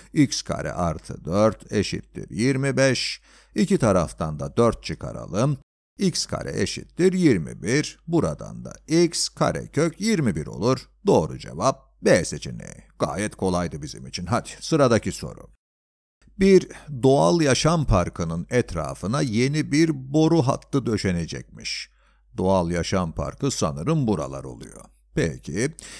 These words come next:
eski boru hattı ve döşenmesi düşünülen yeni boru hattına ait çizim aşağıda verilmiştir.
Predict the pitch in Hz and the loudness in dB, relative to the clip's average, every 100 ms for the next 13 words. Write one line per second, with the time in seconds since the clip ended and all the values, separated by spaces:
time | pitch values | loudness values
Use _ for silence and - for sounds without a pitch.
0 | - - 185 165 - 175 160 160 120 95 | -10 2 4 4 4 2 4 4 4 2
1 | 85 - 180 165 110 113 104 104 104 107 | -2 -2 0 2 2 2 2 0 0 0
2 | 190 160 127 - 90 82 78 87 90 120 | -2 -2 -2 -2 -4 -4 -6 -4 -2 0
3 | 165 101 87 78 82 - - 80 78 85 | 0 0 0 -2 -6 -8 -8 -6 -6 -4
4 | 80 73 57 - - 90 120 165 127 107 | -6 -6 -12 -10 -6 -4 -2 -2 0 -2
5 | - - 80 143 117 110 107 104 104 - | -4 -8 -2 0 4 4 4 2 0 -2
6 | - - 92 110 | -8 -10 -6 -6